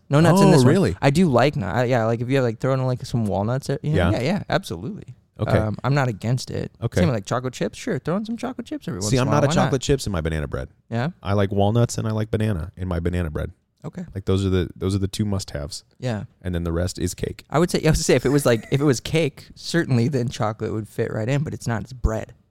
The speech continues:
Speaker 2: Yeah, but it's cake.
Speaker 1: <laughs>
Speaker 2: I, uh, I do like banana bread warm.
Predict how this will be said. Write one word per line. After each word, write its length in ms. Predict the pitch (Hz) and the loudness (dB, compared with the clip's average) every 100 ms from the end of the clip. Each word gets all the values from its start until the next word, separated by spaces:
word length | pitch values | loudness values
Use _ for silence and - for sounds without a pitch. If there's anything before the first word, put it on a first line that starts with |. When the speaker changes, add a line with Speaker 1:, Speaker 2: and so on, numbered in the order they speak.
| - | -4
Speaker 2:
Yeah, 220 | 165 87 - _ _ _ | -2 -2 -4 _ _ _
but 140 | - | 2
it's 100 | 143 | 2
cake. 240 | - 82 73 - - - 208 226 - 143 214 | 4 2 2 0 0 0 2 0 0 0 -2
Speaker 1:
<laughs> 720 | - - - - _ _ _ | -2 -6 -6 -10 _ _ _
Speaker 2:
I, 240 | 107 120 127 | 2 6 6
uh, 160 | 104 | 6
I 120 | - 117 | 6 4
do 180 | 117 | 4
like 260 | 120 110 - | 4 2 0
banana 260 | 104 101 98 | 0 0 2
bread 260 | 101 92 | 2 2
warm. 380 | 85 85 80 92 | 0 0 0 -2